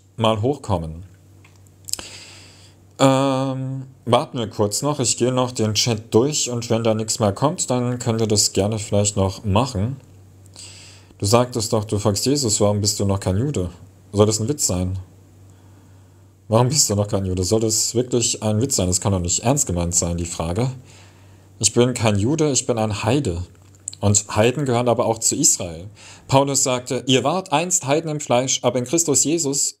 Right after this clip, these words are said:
gehört ihr zum Volk Israel.“ Ich bin kein Jude, aber ich, ich, äh, bin geistiger Israelit. Das Gesetz hat nicht die Gesetzlosigkeit gelehrt, <laughs> so ist es.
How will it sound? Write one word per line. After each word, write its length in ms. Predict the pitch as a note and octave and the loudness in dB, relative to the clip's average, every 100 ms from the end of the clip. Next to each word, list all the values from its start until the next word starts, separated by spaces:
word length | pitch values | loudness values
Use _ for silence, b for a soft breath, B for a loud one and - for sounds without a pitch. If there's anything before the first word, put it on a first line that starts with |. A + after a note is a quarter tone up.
| - | -4
gehört 320 | A2 A#2+ A#2+ | 2 2 2
ihr 60 | C3+ | 0
zum 180 | - B2+ | -2 0
Volk 240 | C#3 C3+ | -2 0
Israel.“ 520 | F#3 - G#2 D#2+ E2+ - _ _ _ _ | 0 0 -2 -8 -14 -20 _ _ _ _
Ich 140 | A#2+ - | 0 2
bin 120 | C#3 | 2
kein 180 | C3 A2+ | 0 0
Jude, 260 | D#3+ G3+ | 0 2
aber 160 | C3 G#2+ | 2 2
ich, 240 | G#2 - | -2 -6
ich, 260 | G#2 - - | -6 -6 -2
äh, 180 | A2+ G#2 | 2 2
bin 180 | F#2+ G#2+ | 2 0
geistiger 480 | G2 G#2 - B2+ G#2 | 0 -2 -2 -2 0
Israelit. 680 | G#2+ - G#2+ D3 A#2 - - _ _ _ B B B B B B B _ - | 0 0 -2 -4 -6 -8 -14 _ _ _ B B B B B B B _ 0
Das 180 | A2 | 2
Gesetz 340 | A#2+ A2+ C3+ B2+ | 4 2 2 0
hat 180 | A#2+ A#2+ | -2 -4
nicht 200 | A#2+ - | -4 -2
die 60 | |
Gesetzlosigkeit 960 | G#2 G2+ A2 - G2+ F#2 F2+ - F2 E2+ | 0 2 0 -2 -4 -2 -4 -2 -4 -2
gelehrt, 340 | E2 D#2+ F#2+ | -4 -2 2
<laughs> 0 | |
so 300 | - A#2+ E3+ | 2 4 4
ist 260 | C#3 - - | 4 0 0
es. 300 | F#2+ - | -6 -8